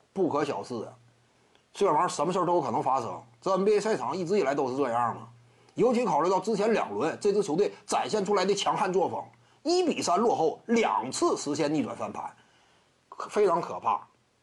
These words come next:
不光双核实力强，整支球队的凝聚力极高，这样一种求胜欲望、赛场之上的意志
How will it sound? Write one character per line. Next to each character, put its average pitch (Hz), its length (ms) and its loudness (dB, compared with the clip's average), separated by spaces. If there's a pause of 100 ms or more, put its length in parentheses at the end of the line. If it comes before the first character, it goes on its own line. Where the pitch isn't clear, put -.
(120)
不 285 120 2
光 240 200 4
双 254 260 2
核 220 100 4
实 170 140 0
力 208 100 2
强， 135 280 -2
整 143 180 -2
支 220 100 0
球 175 120 0
队 214 120 2
的 180 80 2
凝 147 300 2
聚 330 160 4
力 165 360 0
极 117 220 -6
高， - 240 -4 (1600)
这 233 100 0
样 240 120 4
一 - 20 4
种 208 100 4
求 185 220 0
胜 254 200 2
欲 294 100 4
望、 160 300 2
赛 285 220 2
场 127 160 -2
之 165 100 -4
上 240 140 2
的 214 60 4
意 294 240 2
志 107 180 -6